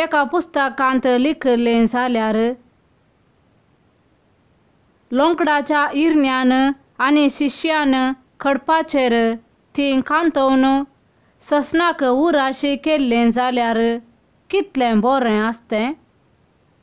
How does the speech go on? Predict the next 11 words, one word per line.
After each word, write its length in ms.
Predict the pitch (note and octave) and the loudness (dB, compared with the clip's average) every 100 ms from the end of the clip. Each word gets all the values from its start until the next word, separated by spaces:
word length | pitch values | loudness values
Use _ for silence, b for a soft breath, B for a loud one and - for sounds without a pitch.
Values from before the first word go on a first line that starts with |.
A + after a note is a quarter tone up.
| _ _ _ _ _ _ _ _ _ _ _ - | _ _ _ _ _ _ _ _ _ _ _ -4
पूण 280 | D4+ D4+ D4 | 0 4 4
म्हजो 460 | C#4+ C4 B3+ D4+ C#4+ | 4 2 2 0 0
सडवंदार 800 | C#4+ C4 C#4+ D4 C#4 B3 B3 A#3 A#3+ A#3+ _ - G3 | 0 0 2 2 2 2 0 0 0 -4 _ -12 -2
जिवंत 440 | C4+ C#4+ D#4 D#4 | 0 2 0 0
आसा 560 | D#4 D4 D4+ D4 B3+ B3+ | 0 2 0 -2 -2 0
म्हूण 280 | C4 C#4+ C#4+ | 2 2 2
हांव 520 | C#4 A#3 B3+ B3+ B3 | 0 0 0 2 0
जाणा, 520 | G#3+ A#3 A#3+ A3 F3 D#3+ _ _ _ _ _ - | 0 -2 0 -2 -4 -10 _ _ _ _ _ -6
आनी 300 | B3 C#4 C#4+ | -2 2 2
तो 240 | B3+ C#4+ C#4+ | 2 2 2
शेवटीं 760 | C#4 C4 C#4+ C#4+ C4 A#3+ A#3+ | 0 2 2 0 -2 -2 -2